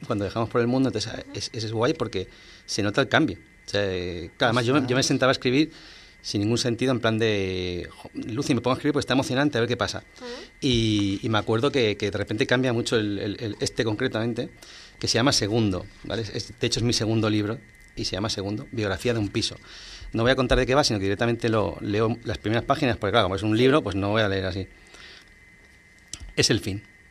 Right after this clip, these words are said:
Speaker 1: Van a derruir este edificio. ¿Para qué? Para construir uno de esos que tanto se llevan ahora, sin gracia, sin estilo, sin historia. Simples paredes de fino ladrillo con agujeros por ventanas.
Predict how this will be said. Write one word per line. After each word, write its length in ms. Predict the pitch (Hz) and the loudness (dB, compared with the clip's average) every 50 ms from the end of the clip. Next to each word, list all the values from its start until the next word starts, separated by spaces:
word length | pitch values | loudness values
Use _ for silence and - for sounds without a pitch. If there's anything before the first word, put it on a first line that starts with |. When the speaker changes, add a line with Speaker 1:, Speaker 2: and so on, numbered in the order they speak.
| - - | -16 -6
Speaker 1:
Van 200 | 101 113 120 131 | -2 0 2 2
a 60 | 143 | 2
derruir 240 | 139 127 127 131 131 | 2 2 2 0 0
este 180 | - - 107 | 0 0 -2
edificio. 400 | 98 90 - - 90 - - 101 - - - - - - - | -2 -2 -4 -6 -8 -10 -12 -14 -14 -16 -20 -20 -20 -20 -8
¿Para 200 | - 95 90 98 | -6 -4 -4 -4
qué? 160 | - 127 - - - - - - - - - - - - - - - - | -4 -6 -8 -8 -14 -20 -20 -20 -20 -20 -20 -20 -20 -20 -20 -20 -6 -2
Para 160 | 107 98 104 | -2 -2 -2
construir 420 | - 104 - - 113 120 143 143 - - | -2 -6 -6 -2 0 0 0 0 -2 -4
uno 180 | 131 135 127 | -2 0 0
de 60 | 123 | 0
esos 160 | 127 131 135 - | 0 0 -2 -4
que 100 | 113 110 | -4 -2
tanto 220 | 120 120 117 120 | -2 -2 0 0
se 100 | - 120 | 0 0
llevan 180 | 113 110 104 104 | 0 0 0 -2
ahora, 220 | 117 131 113 101 - | -2 -4 -6 -8 -12
sin 220 | - - 104 95 | -10 -6 -4 -4
gracia, 340 | 98 113 120 113 113 110 95 - | -2 -4 -4 -6 -8 -12 -14 -14
sin 180 | - - 101 | -10 -8 -8
estilo, 400 | 98 - - - 120 117 110 95 - - - - | -8 -8 -6 -6 -6 -4 -4 -6 -10 -14 -20 -14
sin 160 | - - 107 | -8 -6 -4
historia. 420 | 101 - - 120 107 98 95 95 - - - - - - - - - | -4 -4 -2 -4 -2 -2 -4 -8 -12 -16 -20 -20 -20 -20 -20 -16 -10
Simples 320 | - - 127 127 139 127 | -4 -4 -2 -2 -2 -2
paredes 340 | - - 117 120 120 120 107 | -2 0 0 2 2 2 0
de 100 | 113 98 | -2 -2
fino 200 | - - 113 110 | -2 -2 0 0
ladrillo 380 | 107 101 101 107 113 107 104 - | 0 0 0 0 0 -2 -2 -2
con 140 | - 101 98 | -2 -2 -2
agujeros 320 | 92 - - 101 98 - | -4 -4 -4 -4 -4 -4
por 120 | - 98 | -4 -4
ventanas. 460 | 92 98 92 90 92 92 95 95 - | -4 -4 -4 -4 -6 -8 -8 -10 -12